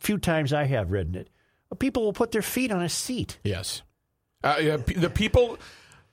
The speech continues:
Speaker 2: the
Speaker 1: Do you
Speaker 2: ma-
Speaker 1: think if they enforced the requirement to purchase a ticket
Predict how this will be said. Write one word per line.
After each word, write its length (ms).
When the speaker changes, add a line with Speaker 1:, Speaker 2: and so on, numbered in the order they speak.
Speaker 2:
the 120
Speaker 1:
Do 100
you 60
Speaker 2:
ma- 60
Speaker 1:
think 340
if 140
they 140
enforced 420
the 100
requirement 640
to 100
purchase 460
a 60
ticket 520